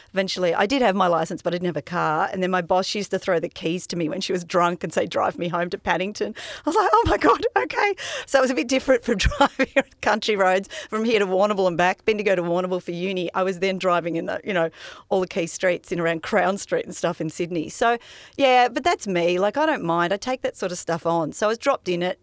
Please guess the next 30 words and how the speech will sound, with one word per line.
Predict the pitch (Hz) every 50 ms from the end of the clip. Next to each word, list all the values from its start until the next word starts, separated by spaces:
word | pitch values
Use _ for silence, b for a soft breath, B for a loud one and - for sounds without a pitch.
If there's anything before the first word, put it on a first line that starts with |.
| _
sink | - - - 269 247 -
or | 175 175
swim, | - - - 170 175 170 175 185 185 196 - _ -
and | 180 180
I | 185
just | 185 208 208 -
started | - 180 165 143 -
swimming. | - - 190 190 185 180 151 - - -
So | - - - 214 208 202 196 196 196 B B B B B -
P | 294 294 294
R | 277 262 240
was | 233 208
a | 226 202
great, | 180 - 202 190 180 180 - - _ -
it | 202 -
was, | - 226 208 202
it's | - 214 -
been | - 247 226
a | 214 208
great | 196 175 160 151
foundation | - - 165 160 156 156 156 160 - - 156
for | 151 - 165
me | 165 160 151 147
f-, | 147 - - -
in | 190 170
life, | 160 156 151 156 202 - - - - -
just | 196 180 - -
generally. | 180 165 160 165 170 185 208 247 285 B B B B B B
Great | - 226 202 190 - -
people, | - 185 175 165 - - 170 170 170 165 170